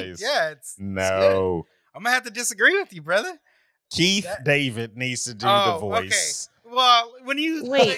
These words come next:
Speaker 2: <laughs> yeah,
Speaker 1: Yes.
Speaker 2: okay. No,
Speaker 1: Yes.
Speaker 2: but, but he didn't do a bad job. But Keith David is, like, a superior,
Speaker 1: Yeah.
Speaker 2: like, voice
Speaker 1: If
Speaker 2: actor,
Speaker 1: think about Keith
Speaker 2: regular
Speaker 1: David
Speaker 2: actor.
Speaker 1: saying "what if" every single episode and are leading you into that.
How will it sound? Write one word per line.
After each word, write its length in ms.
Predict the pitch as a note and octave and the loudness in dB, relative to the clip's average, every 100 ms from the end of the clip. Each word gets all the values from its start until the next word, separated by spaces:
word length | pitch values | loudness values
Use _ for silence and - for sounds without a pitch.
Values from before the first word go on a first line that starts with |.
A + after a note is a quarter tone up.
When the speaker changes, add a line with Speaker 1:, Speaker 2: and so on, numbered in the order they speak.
| C4+ | -4
Speaker 2:
<laughs> 100 | C#4 | -2
yeah, 560 | C#4 C4+ C4+ - A#3 G3+ | 0 0 0 2 0 0
Speaker 1:
Yes. 220 | A3 G#3+ | 0 2
Speaker 2:
okay. 120 | F#4+ A4 - _ A3 | 2 0 -4 _ -6
No, 420 | B3+ B3+ A#3+ A3+ | 2 4 4 2
Speaker 1:
Yes. 640 | C3 A2+ F2+ E2+ - - - | 2 2 0 -6 -8 -8 -2
Speaker 2:
but, 140 | C4 | -2
but 40 | B3+ | -2
he 100 | C#4 | -8
didn't 240 | E4 D#4+ C#4+ | -8 -8 -4
do 120 | C#4 | -4
a 40 | |
bad 360 | D#3+ G#3+ G#3+ D3 | -2 -2 -2 -4
job. 460 | D3+ G3 D3+ A#2+ _ _ _ | -2 0 0 -6 _ _ _
But 160 | F3+ - | -14 -6
Keith 260 | D#4+ A3+ F#3+ | -4 -4 -2
David 360 | A3 G3 E3+ | -2 -2 -8
is, 160 | F3 E3+ | -10 -4
like, 160 | E3+ D#3+ | -4 -4
a 240 | D3+ C#3+ _ _ _ _ _ _ _ _ _ _ - | -14 -16 _ _ _ _ _ _ _ _ _ _ -10
superior, 760 | - G#3 - C4 B3+ A3 G3 D#3+ | -8 -8 -6 4 4 4 -2 -6
Speaker 1:
Yeah. 60 | |
Speaker 2:
like, 220 | F3+ D#3+ | -6 -6
voice 380 | C3+ F#3+ A3 - | -8 -4 -4 -4
Speaker 1:
If 80 | - | 0
Speaker 2:
actor, 640 | G3+ F#3+ F3+ F3 E3+ E3 D#3 | 0 -2 -8 -8 -8 -10 -2
Speaker 1:
think 300 | - B3 A#3 | 4 6 6
about 260 | G#3+ G#3 | 4 4
Keith 120 | B3 A#3 | 4 -2
Speaker 2:
regular 220 | A3 G#3 | -4 -2
Speaker 1:
David 160 | F#3+ | -2
Speaker 2:
actor. 120 | F3+ F3+ | -2 -4
Speaker 1:
saying 520 | - G3 F3 D#3+ D3+ | 0 2 4 0 2
"what 240 | D3+ D#3+ | 6 6
if" 220 | E3 D#3 - | 4 0 -2
every 280 | D3 C#3 C#3 | -4 -4 -4
single 400 | D3 C#3 C3+ C3 | -4 -6 -6 -4
episode 640 | B2 A#2+ C3 A2+ G#2+ G#2 | -4 -4 -2 -2 -4 -6
and 300 | B2 A#2 A2+ | -2 -2 -2
are 120 | A#2+ | -4
leading 320 | A#2+ C#3 C#3 C3 | -2 -2 -2 -6
you 160 | C3 | -6
into 280 | B2+ A2+ G#2+ | -6 -6 -6
that. 280 | F#2 D#2+ | -4 -6